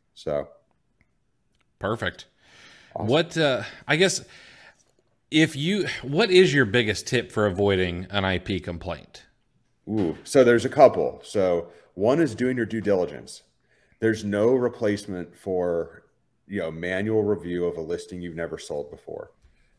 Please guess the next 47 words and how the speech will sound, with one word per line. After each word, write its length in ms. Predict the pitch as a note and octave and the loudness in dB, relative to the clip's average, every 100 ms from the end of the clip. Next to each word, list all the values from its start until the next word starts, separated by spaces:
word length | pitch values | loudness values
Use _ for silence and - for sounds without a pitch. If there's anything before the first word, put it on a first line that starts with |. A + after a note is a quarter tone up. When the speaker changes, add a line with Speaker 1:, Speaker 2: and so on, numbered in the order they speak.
| - | -8
Speaker 1:
Um, 460 | E2+ E2 D2 C#2 - | -2 -2 -2 -8 -14
and 220 | F#2 F2+ F2+ | -10 -6 -2
that 360 | G2+ G2+ G#2 | -2 -2 -2
doesn't 320 | A2 A2 A#2+ | -2 -2 -4
mean 420 | A2 A2 G#2+ G#2 G2+ | -6 -4 -4 -6 -8
your 160 | - F#2+ | -10 -10
V 220 | F2 G2+ | -6 -2
A 120 | F2+ | 0
reviewing 440 | F#2+ G#2 A#2 B2 C3 | 0 -2 -4 -6 -6
it. 260 | D3 - - | -8 -8 -12
It 140 | - | -12
means 440 | G2+ G#2 G#2+ E2 D#2 | -8 -6 -6 -10 -10
you 220 | G2 D#3 | -4 -2
reviewing 460 | G2+ D2+ D2+ A#1 - | -4 -6 -12 -14 -18
it. 200 | A1+ _ | -20 _
You're 220 | - G2+ B2+ | -4 0 0
the 80 | |
business 400 | A#2 A2 G#2 G2+ | 2 0 0 -4
owner. 300 | F#2 F2+ G2 F2+ | -4 -2 -2 -2
You're 200 | A2 A#2+ | -2 -2
responsible 560 | A#2+ - G2 F#2+ - F#2+ | -6 -6 -4 -4 -4 -6
for 120 | D2 | -4
everything 300 | D#2 G2 A2 | -4 -4 -6
that 100 | E2+ | -6
happens 300 | F2+ F2+ E2+ | -8 -10 -8
on 100 | E2+ | -6
Amazon. 480 | F#2 F#2 - A#1 - | -6 -6 -8 -10 -10
So 200 | - F2+ | -8 -6
don't 340 | F#2+ F#2+ G2+ - | -4 -2 -4 -8
entrust 540 | G2+ - F#2 - - _ _ _ _ _ | -10 -2 -2 -4 -12 _ _ _ _ _
such 300 | - G2 F#2 | -4 -2 -2
a 80 | F#2 | -2
vital 320 | F2+ F2 F2+ | 0 0 0
step 380 | - D3 B2 - | -2 0 0 0
to 80 | |
somebody 420 | F2 - F2 E2+ E2+ | -10 -8 -6 -4 -4
that's 220 | D#2+ - | -6 -6
not 260 | E2 - | -8 -6
you, 200 | F2 A2 | -2 -2
unless 300 | F2 F2 G2 | 0 -2 -2
they 120 | - A2 | -2 -4
do 160 | G2+ | -2
it 100 | G2+ | 0
better 240 | G2 E2 D#2 | 2 2 0
than 140 | C#2 | -6
you. 160 | G#1 - | -16 -12
But 240 | D2+ E2 | -6 -6